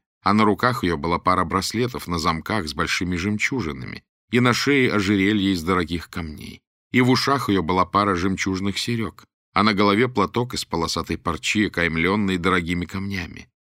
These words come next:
И она заткнула концы рубашки за пояс, как будто бы только что работала. И, увидав ее, я был ошеломлен, так как она походила на сияющее солнце. А она сказала нежным и ясным голосом,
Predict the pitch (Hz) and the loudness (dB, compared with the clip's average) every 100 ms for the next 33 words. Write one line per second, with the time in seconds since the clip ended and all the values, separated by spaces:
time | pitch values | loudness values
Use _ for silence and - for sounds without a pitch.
0 | _ 110 123 147 123 131 - 139 151 127 | _ 2 4 4 4 2 0 0 2 2
1 | 127 127 - 143 147 147 107 - 76 82 | 0 -4 -2 -2 0 -2 -2 -4 -4 -2
2 | 92 123 110 73 - 104 82 123 123 110 | 0 2 2 0 -2 -2 0 -2 0 0
3 | 104 98 85 107 - 127 160 170 127 65 | 0 0 0 -4 -4 -4 -4 -6 -8 -10
4 | - - _ _ 113 127 113 101 117 - | -12 -18 _ _ 2 4 4 4 0 2
5 | 104 107 107 101 107 107 - 127 131 151 | 2 4 2 2 0 0 -2 -4 -4 -4
6 | 117 - - _ _ 104 - 101 95 110 | -6 -8 -18 _ _ -2 0 0 2 2
7 | 113 - 92 82 113 92 92 - 90 98 | 0 -2 -2 2 2 2 0 0 0 2
8 | 107 - - 123 - 151 107 - - - | 2 2 0 0 -2 -4 -4 -6 -10 -18
9 | _ _ 95 98 101 110 - 95 92 101 | _ _ 2 2 2 0 -2 0 0 0
10 | 87 110 92 80 73 78 104 - 71 67 | 0 -2 -2 -6 -2 -2 -2 -6 -8 -4
11 | 104 104 - 78 | -2 -2 -4 -8